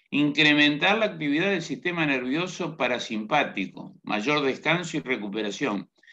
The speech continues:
disminuir frecuencia cardíaca, relajación, reducción del uno coma cuatro por ciento en promedio la presión arterial y bajada de incidencia de infartos en un cinco coma ocho por ciento".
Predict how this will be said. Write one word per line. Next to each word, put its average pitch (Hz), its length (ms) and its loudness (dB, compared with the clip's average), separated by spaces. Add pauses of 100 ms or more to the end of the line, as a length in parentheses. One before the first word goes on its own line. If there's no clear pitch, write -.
(320)
disminuir 143 720 4
frecuencia 165 680 0
cardíaca, 185 840 -6
relajación, 117 880 -6 (440)
reducción 139 640 -2
del 160 180 0
uno 220 220 -6
coma 143 280 -4
cuatro 180 280 -6
por 131 160 -6
ciento 190 340 -4
en 135 120 -4
promedio 165 520 -4
la 139 180 -2
presión 143 420 -8
arterial 143 680 -4 (380)
y 131 140 -4
bajada 202 560 0
de 175 140 0
incidencia 160 720 -4
de 139 80 -2
infartos 196 880 -4
en 147 100 -4
un 156 160 -6
cinco 190 560 -6
coma 127 300 -6
ocho 160 280 -8
por 120 200 -10
ciento". - 560 -14